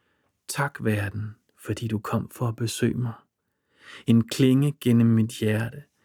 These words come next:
og friskkogt hævnkød i en kobbergryde i en forvandling af uvid.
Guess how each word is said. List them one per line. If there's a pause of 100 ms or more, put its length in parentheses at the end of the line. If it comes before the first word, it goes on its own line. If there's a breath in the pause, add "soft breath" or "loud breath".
(220 soft breath)
og
friskkogt (200)
hævnkød (160)
i
en (320 soft breath)
kobbergryde (320 loud breath)
i
en
forvandling (340)
af
uvid.